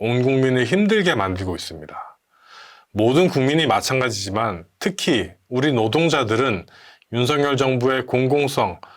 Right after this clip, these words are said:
노동권 파괴 정책으로 그 어느 때보다 힘든 시절을 살고 있는 것이 오늘입니다. 오늘은 이러한 윤석열 정부의 잘못된 정책의 시작이 어디이고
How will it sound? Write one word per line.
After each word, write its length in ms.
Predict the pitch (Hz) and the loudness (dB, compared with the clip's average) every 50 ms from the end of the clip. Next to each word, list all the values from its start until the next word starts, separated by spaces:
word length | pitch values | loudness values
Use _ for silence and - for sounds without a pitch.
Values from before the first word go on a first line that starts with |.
| - - - _ _ - | -20 -20 -20 _ _ -2
노동권 480 | 117 120 123 151 160 156 170 165 151 | 0 0 2 2 0 2 2 0 0
파괴 280 | - - 165 156 156 160 | 0 0 0 2 2 2
정책으로 680 | 139 151 143 131 - 147 127 120 127 127 127 123 113 - | 2 0 -2 -2 -2 0 0 2 2 2 2 0 0 -2
그 240 | - - 165 165 156 | 0 2 4 4 4
어느 240 | 123 127 139 147 147 | 4 2 2 0 0
때보다 600 | 156 147 120 110 110 - 117 117 110 95 80 - - - - - - - _ - | 0 0 0 0 0 0 0 0 0 -2 -2 -6 -10 -20 -20 -20 -20 -20 _ -10
힘든 440 | - - 196 202 190 185 190 185 | -4 -2 0 2 2 4 4 2
시절을 400 | 180 - 190 165 180 170 160 165 | 2 0 0 0 2 2 2 2
살고 320 | - 135 160 160 143 143 123 | 0 0 0 0 2 2 4
있는 240 | 117 113 117 117 113 | 4 2 2 2 0
것이 240 | 117 110 - - | 0 0 2 2
오늘입니다. 800 | 160 127 113 110 110 101 101 92 90 90 92 92 87 85 - - - _ _ _ _ _ _ - - - - - - - - _ - | 2 2 2 2 0 0 -2 -2 -4 -4 -2 -2 -2 -4 -6 -12 -20 _ _ _ _ _ _ -20 -20 -20 -20 -20 -20 -20 -20 _ -4
오늘은 680 | 107 110 123 143 165 160 139 135 143 147 123 101 92 - - - - - - - _ _ - | -2 0 2 4 4 4 4 2 2 2 0 -2 -4 -8 -14 -20 -20 -20 -20 -20 _ _ -2
이러한 340 | 143 139 151 165 175 170 | 0 2 2 4 4 4
윤석열 460 | 151 143 147 139 170 175 175 175 170 160 | 2 2 2 2 2 4 4 4 4 4
정부의 500 | 170 165 160 160 147 151 156 160 156 147 | 2 2 2 2 2 2 2 2 2 0
잘못된 560 | - - 117 127 151 170 170 175 180 170 151 | 0 0 0 2 2 2 2 2 2 2 4
정책의 480 | 143 135 131 123 - 139 127 139 139 | 4 2 2 2 0 0 0 0 0
시작이 420 | 131 - - 220 202 220 202 180 175 | 0 0 0 2 2 2 2 2 2
어디이고 720 | 123 113 110 110 113 104 95 92 98 107 101 87 82 - | 2 2 2 2 0 0 0 0 -2 -2 -2 -2 -4 -8